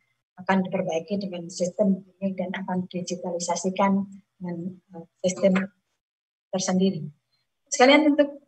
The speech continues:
eh, perbaikan atau tindakan kuratif dan penjelitan pada bahan pustaka dan naskah kuno Nusantara, eh, diwajibkan menggunakan bahan yang bebas asam dan tidak merubah bentuk aslinya, mempertahankan model jahitan dan cover asli.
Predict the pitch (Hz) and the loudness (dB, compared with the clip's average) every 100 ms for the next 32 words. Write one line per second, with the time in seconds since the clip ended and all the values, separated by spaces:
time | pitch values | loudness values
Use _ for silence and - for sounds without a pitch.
0 | - 226 226 226 233 208 220 220 185 269 | 0 4 4 4 4 6 4 4 2 4
1 | 285 - 190 185 185 - 196 185 185 190 | 2 -2 -2 -2 -2 -4 2 2 2 2
2 | 190 185 - 233 233 185 185 190 180 180 | 2 2 2 -4 -2 -2 2 0 0 -2
3 | 190 185 185 185 185 185 180 180 - 185 | 0 2 2 0 0 0 0 -4 -8 -10
4 | - 185 180 180 175 175 - 175 190 180 | -4 -2 -2 -6 -8 -10 -8 -8 -6 -8
5 | - - _ - 180 180 180 214 233 240 | -10 -18 _ -10 -10 -6 -6 -2 -2 -2
6 | - _ _ _ _ _ _ 190 185 185 | -6 _ _ _ _ _ _ 2 4 4
7 | 185 - 185 185 196 185 233 226 190 180 | 0 -4 0 0 0 4 6 6 6 4
8 | 185 196 190 180 180 185 180 175 180 180 | 2 4 4 4 2 4 2 2 0 0
9 | - 190 196 262 262 - _ _ _ - | -4 -2 -2 -2 -6 -14 _ _ _ -2
10 | 185 226 196 226 226 214 190 208 202 196 | 0 2 6 6 6 4 4 4 4 2
11 | 202 196 202 208 190 226 - - _ 214 | 2 0 0 2 2 0 -4 -14 _ -20
12 | - 220 196 202 196 196 196 214 220 208 | -12 0 2 2 2 4 4 2 2 2
13 | 196 202 208 202 202 185 185 214 196 185 | 4 6 4 4 4 6 6 2 4 2
14 | 185 196 214 208 202 226 | 2 2 4 4 4 0